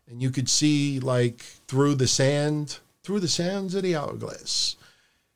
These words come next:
Um, you see the little slip on TikTok, you realize, yeah, that really was her nipple back in the day. So, yeah, she's getting engaged. I'm happy for her, man. You know, that when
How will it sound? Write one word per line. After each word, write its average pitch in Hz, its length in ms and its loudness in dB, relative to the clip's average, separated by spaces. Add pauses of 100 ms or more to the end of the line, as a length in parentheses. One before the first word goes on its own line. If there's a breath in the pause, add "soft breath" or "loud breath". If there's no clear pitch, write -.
(120)
Um, 120 520 -2 (100)
you 127 140 -2
see 170 180 4
the 160 120 4
little 156 220 6
slip 151 460 6 (160)
on 123 220 0
TikTok, 123 520 2
you 123 60 -2
realize, 131 460 4
yeah, 302 300 2
that 156 220 4
really 214 260 4
was 214 340 0
her 135 160 4
nipple 120 320 0
back 104 280 -4
in 104 100 -4
the 95 80 -10
day. 92 320 -12 (680 loud breath)
So, 160 380 10
yeah, 185 420 8
she's 170 260 4
getting 170 300 8
engaged. 147 400 6
I'm 233 140 8
happy 135 340 6
for 110 220 -2
her, 110 80 0
man. 107 480 0
You 120 80 -8
know, 110 180 0
that 143 300 4
when 135 440 4